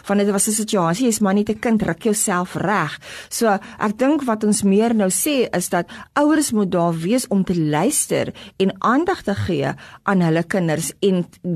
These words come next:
hierdie gevoel van hartseer te reflekteer en te sê, "Maar ek kan sien jy voel nie goed nie, kan ons miskien daaroor praat?" En daardie idee sal dan voorkomend wees of help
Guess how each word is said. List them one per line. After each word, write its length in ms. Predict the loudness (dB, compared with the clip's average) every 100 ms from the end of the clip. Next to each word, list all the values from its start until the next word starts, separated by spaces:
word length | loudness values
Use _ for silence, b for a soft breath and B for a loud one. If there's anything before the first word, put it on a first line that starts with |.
| -6
hierdie 500 | -6 0 2 2 0
gevoel 640 | -2 -6 -4 0 4 4 2 B
van 220 | -4 0 2
hartseer 760 | 0 -2 -2 -2 -2 -2 -2
te 100 | -2
reflekteer 680 | 0 0 -2 -4 -4 -2 2
en 100 | 2
te 100 | 2
sê, 320 | -2 0 -2 B B
"Maar 120 | -4 -2
ek 60 |
kan 140 | 0 0
sien 360 | 0 0 2
jy 160 | 2 0
voel 300 | -2 0 0
nie 100 | 0
goed 240 | -2 -4
nie, 100 | -4
kan 180 | -4 0
ons 120 | 0 0
miskien 340 | -2 0 0
daaroor 400 | 0 0 -2 -4 -2
praat?" 400 | 0 2 0 -4 B B B 0
En 200 | 2 4
daardie 600 | 4 2 2 2 2 0 -2
idee 680 | -2 -2 0 2 2 2 0 B B
sal 260 | -4 0 0
dan 220 | 2 0
voorkomend 640 | 0 -4 -2 0 2 0
wees 240 | 2 0 0
of 180 | -4 -2
help 500 | 0 2 2 0